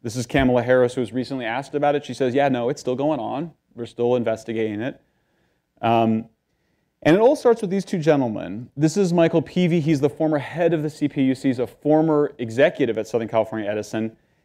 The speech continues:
And Stephen Pickett is also a former Southern California Edison. These two guys are in Poland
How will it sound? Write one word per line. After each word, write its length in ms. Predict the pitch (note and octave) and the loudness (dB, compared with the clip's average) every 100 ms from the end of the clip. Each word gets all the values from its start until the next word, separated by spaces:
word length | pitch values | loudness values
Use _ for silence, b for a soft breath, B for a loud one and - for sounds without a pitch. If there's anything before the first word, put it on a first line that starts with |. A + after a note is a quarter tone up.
| _ | _
And 360 | A#2+ B2 B2 B2 | 0 4 2 0
Stephen 300 | - C#3+ C3+ | 2 2 4
Pickett 320 | C3+ G#3+ C#3+ | 2 2 0
is 100 | A2+ | 0
also 340 | C3+ C3 B2+ B2+ | -2 -2 -2 -2
a 120 | A2+ | -6
former 500 | - B2+ A#2+ A#2 - _ | -6 -2 0 -2 -4 _
Southern 240 | - A#2+ | -4 -4
California 360 | A#2+ A2 A2+ F#2+ | -2 -4 -4 -4
Edison. 400 | A2+ A2 A2 G#2 b b - | -4 -4 -8 -8 b b 2
These 220 | F3+ F3+ | 4 4
two 100 | G#3+ | 0
guys 320 | F3 D3 D3 | 4 4 4
are 140 | D3 C#3+ | 0 -2
in 140 | C#3 - _ | -2 -6 _
Poland 760 | _ F3 E3+ C#3+ A#2 G#2+ G2+ | _ 2 2 0 -4 -8 -12